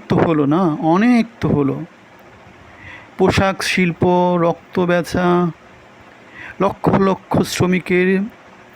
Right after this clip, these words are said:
তারুণ্যের যে জীবনটা ধুকে ধুকে নষ্ট করা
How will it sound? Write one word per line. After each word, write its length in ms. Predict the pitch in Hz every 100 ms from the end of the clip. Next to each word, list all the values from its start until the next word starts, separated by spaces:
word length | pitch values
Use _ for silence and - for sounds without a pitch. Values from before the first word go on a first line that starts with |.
| - -
তারুণ্যের 600 | - 180 190 190 190 185
যে 120 | 165 175
জীবনটা 760 | 156 151 180 196 180 185 180 - - - - - - - - - - - - - - - - - - - - - - 151
ধুকে 280 | 185 -
ধুকে 460 | 170 175 185 175 165
নষ্ট 400 | 165 165 - -
করা 400 | 185 175 175 175